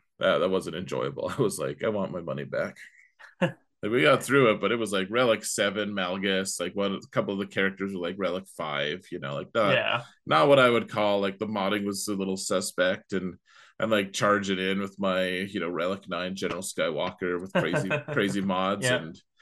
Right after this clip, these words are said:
Speaker 1: and Malgus is like, "Uh, sure, I'll die, but, like, you're gonna s-,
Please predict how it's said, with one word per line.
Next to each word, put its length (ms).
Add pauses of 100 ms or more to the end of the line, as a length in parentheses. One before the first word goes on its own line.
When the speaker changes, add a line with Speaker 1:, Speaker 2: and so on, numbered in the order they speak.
(260)
Speaker 1:
and 240
Malgus 400
is 160
like, 240
"Uh, 880
sure, 460
I'll 140
die, 460
but, 220 (460)
like, 240
you're 100
gonna 140
s-, 240